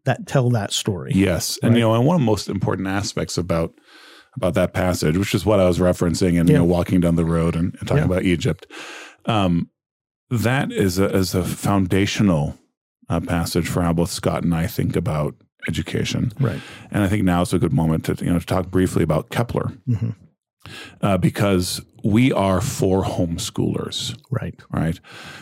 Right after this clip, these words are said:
Speaker 2: Uh, and so, you know, what, what Kepler proposes is to bring a community of masters, right, um, to, and to, that it can be made available to homeschooling families. But we all believe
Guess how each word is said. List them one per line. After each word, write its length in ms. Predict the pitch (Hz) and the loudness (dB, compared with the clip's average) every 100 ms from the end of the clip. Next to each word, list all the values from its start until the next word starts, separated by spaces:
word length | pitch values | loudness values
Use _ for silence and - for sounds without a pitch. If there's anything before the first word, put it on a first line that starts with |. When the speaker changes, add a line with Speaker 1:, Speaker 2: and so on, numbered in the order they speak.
| - | -8
Speaker 2:
Uh, 280 | - 90 87 | -2 0 2
and 200 | 92 95 | 2 0
so, 440 | - 98 92 90 - | 2 2 4 4 2
you 60 | |
know, 100 | 92 | 2
what, 200 | 87 92 | 2 2
what 200 | - 95 | 0 -2
Kepler 440 | - - 139 127 101 | 0 0 2 2 0
proposes 1000 | - 95 - 101 95 80 73 76 78 - - - | -2 -4 0 2 2 2 0 -2 -4 -8 -16 -10
is 160 | - - | -4 -2
to 100 | - | -2
bring 380 | 85 87 90 92 | -2 0 2 4
a 60 | 87 | 2
community 640 | - 87 87 90 92 95 | 0 2 4 4 4 4
of 140 | 92 92 | 2 2
masters, 960 | 92 87 85 - - 65 65 - - - _ _ _ - _ - | 0 0 -2 -4 -4 -2 -2 -4 -6 -10 _ _ _ -20 _ -6
right, 320 | 135 78 80 - - - - | -2 -2 -4 -8 -18 -20 -6
um, 380 | 95 90 80 80 - | -2 0 0 -2 -4
to, 120 | - 92 | 0 2
and 160 | 82 | 0
to, 200 | - 92 - | 2 0 2
that 220 | 90 85 | -2 0
it 180 | 92 85 | 0 0
can 100 | 98 | 2
be 100 | 90 | 4
made 340 | 87 90 95 | 4 4 4
available 720 | 95 82 87 85 80 80 80 - - | 4 4 2 4 2 2 2 0 -2
to 260 | 95 95 | 2 2
homeschooling 760 | 90 87 82 - 87 78 80 - | 4 2 0 0 0 2 0 -2
families. 540 | 82 80 73 - - - - - - | -2 0 0 -4 -10 -14 -20 -20 -10
But 180 | - 92 - | -4 -4 0
we 160 | 98 90 - | 0 2 2
all 200 | 101 120 | 2 2
believe 840 | 110 101 104 95 78 71 71 | 0 2 4 4 4 0 -4